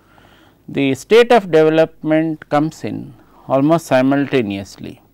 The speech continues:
So, sometimes when you find that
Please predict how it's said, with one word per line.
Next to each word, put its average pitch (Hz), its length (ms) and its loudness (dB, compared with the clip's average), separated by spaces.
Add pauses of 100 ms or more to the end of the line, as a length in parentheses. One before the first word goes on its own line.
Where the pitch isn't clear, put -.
(1040)
So, 160 200 -4
sometimes 180 920 0
when 139 720 -2 (220)
you 139 160 -2
find 156 540 -2
that 135 180 2